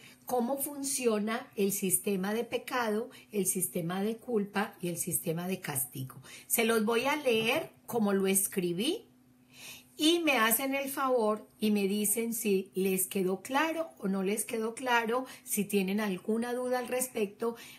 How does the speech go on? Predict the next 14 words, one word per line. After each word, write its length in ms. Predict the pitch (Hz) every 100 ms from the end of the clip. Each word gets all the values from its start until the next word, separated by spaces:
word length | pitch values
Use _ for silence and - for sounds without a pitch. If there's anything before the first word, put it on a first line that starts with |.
| -
o 160 | 233
si 240 | 269 - 214 -
requieren 800 | 214 220 - 208 196 233 247 -
más, 600 | 202 196 202 202 202 - - -
que 100 | 208
les, 360 | 190 190 - -
eh, 300 | 185 180 -
explique 500 | 202 - 214 208 240
un 120 | 226
poquito 480 | 214 220 220 196 208
más 320 | 202 190 190 -
el 200 | 196 190
tema. 300 | 185 170 185
¿Listo? 480 | 311 427 - 160